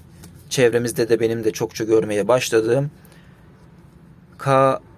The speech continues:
E-Kar K beş Van modeli. Onu incelemeye başladım arkadaşlar. Evet. Bu da güzel bir araç. Ticari faaliyetler için de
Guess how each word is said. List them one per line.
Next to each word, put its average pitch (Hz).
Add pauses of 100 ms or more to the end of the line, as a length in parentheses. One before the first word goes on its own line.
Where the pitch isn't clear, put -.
(200)
E-Kar 123
K 120
beş - (240)
Van 110 (160)
modeli. 98 (1900)
Onu 120
incelemeye 101
başladım 107
arkadaşlar. 95 (1400)
Evet. 113 (1500)
Bu 151
da 156
güzel 110
bir 101
araç. 107 (600)
Ticari 123
faaliyetler 120
için 120
de 113